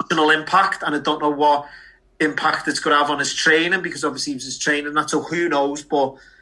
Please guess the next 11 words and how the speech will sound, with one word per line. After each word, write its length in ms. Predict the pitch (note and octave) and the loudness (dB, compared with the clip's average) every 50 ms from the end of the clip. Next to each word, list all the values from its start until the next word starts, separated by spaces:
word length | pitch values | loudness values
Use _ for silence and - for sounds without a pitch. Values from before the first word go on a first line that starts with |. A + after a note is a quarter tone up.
| _ _ _ _ _ _ _ _ - | _ _ _ _ _ _ _ _ -12
I 60 | - D#3+ | -10 -4
think 280 | - E3 D#3 D3+ D3+ | -2 -2 -2 -2 -6
Khabib 800 | - - - - - - D3 C3+ D3+ D3+ D#3 D3+ D3+ C#3+ - - - _ _ _ _ _ - | -10 -14 -14 -14 -10 -8 -4 -2 -2 -2 -2 -4 -6 -6 -8 -10 -18 _ _ _ _ _ -10
is, 380 | - C#3 C3+ C3 C3 - - - | -8 -6 -6 -4 -6 -6 -6 -8
is, 240 | C#3+ B2+ - - | -8 -8 -8 -8
is, 260 | - C3+ A#2+ - - - | -8 -10 -10 -8 -8 -8
is 140 | C#3+ B2 - | -8 -10 -8
the 60 | C#3 | -8
most 280 | C3 C3 C3 B2+ - - | -6 -8 -8 -8 -8 -6
dominant 400 | - C3 B2+ B2+ B2+ B2+ A#2+ B2 | -4 -4 -4 -4 -8 -12 -14 -16
force 680 | - - C3 B2+ B2 A#2+ A#2+ A#2+ - - - - - | -12 -10 -8 -8 -6 -8 -8 -8 -8 -8 -10 -12 -16